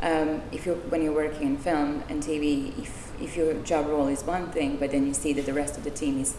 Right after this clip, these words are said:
struggling, it's nice to offer, if you have an, a possibility and time, to help them with their own tasks, because it's about the team mostly, not about individual.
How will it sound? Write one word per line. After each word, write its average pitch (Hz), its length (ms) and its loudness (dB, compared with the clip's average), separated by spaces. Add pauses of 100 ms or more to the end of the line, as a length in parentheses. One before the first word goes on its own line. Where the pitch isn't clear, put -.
struggling, 147 760 2 (160)
it's - 220 -4
nice 196 280 -2
to 220 100 2
offer, 175 340 2
if 160 180 4
you 156 60 0
have 151 220 -2
an, 147 140 0 (420)
a - 60 -8
possibility 156 600 2
and 143 140 2
time, 147 440 0 (280)
to 180 100 -2
help 170 240 4
them 156 300 0 (160)
with - 520 -4
their 151 220 4
own 151 200 4
tasks, - 640 -4
because - 460 -4 (340)
it's 151 200 -2
about 147 240 0
the - 80 -8
team 151 280 0
mostly, 151 340 0
not 165 260 -2
about 131 280 -4 (220)
individual. 135 640 -2